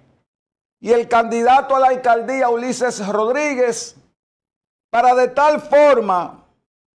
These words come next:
este se integre a trabajar por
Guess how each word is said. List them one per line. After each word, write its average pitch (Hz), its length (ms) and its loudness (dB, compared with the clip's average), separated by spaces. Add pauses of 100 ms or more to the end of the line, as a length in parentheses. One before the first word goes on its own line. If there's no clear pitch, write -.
(1200)
este 269 520 0
se 320 400 0
integre 285 640 2
a 233 120 0
trabajar 254 920 2 (3750)
por 294 600 2